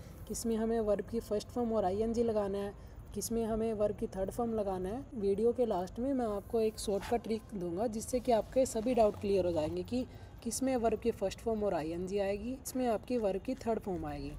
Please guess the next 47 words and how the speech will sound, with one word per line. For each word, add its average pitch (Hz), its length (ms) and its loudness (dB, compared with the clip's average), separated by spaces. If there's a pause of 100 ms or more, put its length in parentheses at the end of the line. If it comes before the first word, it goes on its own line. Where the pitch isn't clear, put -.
(140)
बिल्कुल 254 300 0
short 214 260 0
form 190 220 -2
होगी 143 240 -4
वो। 139 280 -6
तो 202 60 -2
जैसे 190 300 2
इसमें 226 340 2
active, 240 340 -2
अभी 226 280 0
sentence 214 440 0
का 233 120 2
आपको 220 180 2
पता 220 260 0
लग 220 160 2
गया 226 160 2
है 240 80 2
कि 262 220 0
active 233 280 0
sentence 233 400 0
कौन 196 220 -4
से 190 120 -2
होते 156 220 -2
हैं। 147 260 -4 (440)
इसमें 214 280 2
active 226 220 -2
sentence 220 460 0
हमने 226 180 0
ले 214 160 4
लिया, 233 200 2
"She 233 240 0
was 226 180 2
painting 208 440 0
a 240 140 2
beautiful", - 580 -2
कि 254 60 -2
उसने 233 380 2
एक 247 120 0
beautiful 214 380 2
picture 202 320 0
की 190 160 2
painting 202 440 0
बनाई। 220 320 2 (840)
ओके, 247 240 2
और 214 280 4
इसका 214 320 4
अगर 220 240 4